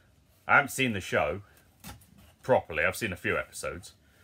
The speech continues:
But I believe it's Blips and Chips 'cause I think that was the name of the actual arcade they go to in one of them. And Roy was the name of a character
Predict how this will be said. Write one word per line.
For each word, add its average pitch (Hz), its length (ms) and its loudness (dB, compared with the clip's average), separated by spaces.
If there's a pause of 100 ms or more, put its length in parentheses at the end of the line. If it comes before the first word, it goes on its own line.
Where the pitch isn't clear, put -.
(220)
But 87 80 0
I - 20 0
believe 151 220 -6
it's 92 100 -12
Blips 113 240 -6
and 104 80 -10
Chips - 160 -12
'cause 101 140 -12
I - 20 -12
think 90 160 -6
that 78 80 -8
was 90 120 -14
the 101 40 -10
name 107 180 0
of 92 60 -6
the 104 120 2
actual 101 300 -2
arcade 107 460 0
they 120 80 -6
go 127 160 2
to 131 220 -4
in 123 80 -4
one 131 120 -2
of 123 60 -4
them. 131 220 -6
And 113 160 -6
Roy 113 160 2
was 101 180 -8
the 107 80 -2
name 104 80 0
of 98 60 -8
a 92 60 0
character 113 600 -2